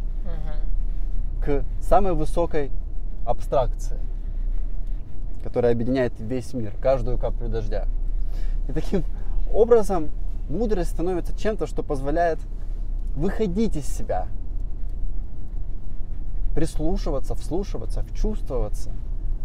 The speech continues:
Speaker 2: в другие точки зрения, другие точки отсчета и таким образом участвовать в общении,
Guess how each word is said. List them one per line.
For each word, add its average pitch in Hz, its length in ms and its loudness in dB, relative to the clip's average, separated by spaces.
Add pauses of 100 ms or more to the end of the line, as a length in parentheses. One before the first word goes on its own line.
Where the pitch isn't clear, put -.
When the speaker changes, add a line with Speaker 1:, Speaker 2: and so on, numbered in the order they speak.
Speaker 2:
в 110 220 2 (220)
другие 139 360 2
точки - 300 0
зрения, 127 420 6
другие 139 360 2
точки 123 320 0
отсчета 139 520 2 (2250)
и 170 100 4
таким 147 380 2
образом 123 600 2 (1120)
участвовать 120 600 -2
в - 40 -6
общении, - 440 -4